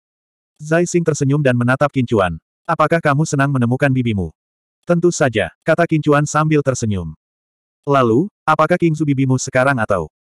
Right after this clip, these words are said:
Zai Xing mengedipkan matanya dengan licik. "Uhuk-uhuk."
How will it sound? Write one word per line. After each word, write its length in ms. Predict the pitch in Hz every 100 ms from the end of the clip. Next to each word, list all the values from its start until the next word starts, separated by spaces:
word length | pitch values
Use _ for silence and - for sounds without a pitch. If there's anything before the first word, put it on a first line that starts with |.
| -
Zai 240 | 151 170
Xing 160 | 175 175
mengedipkan 460 | 165 135 131 143 139
matanya 400 | 123 127 127 127
dengan 240 | 143 127
licik. 240 | 113 95 87 _ _ _ _ _
"Uhuk-uhuk." 540 | 175 170 185 147 107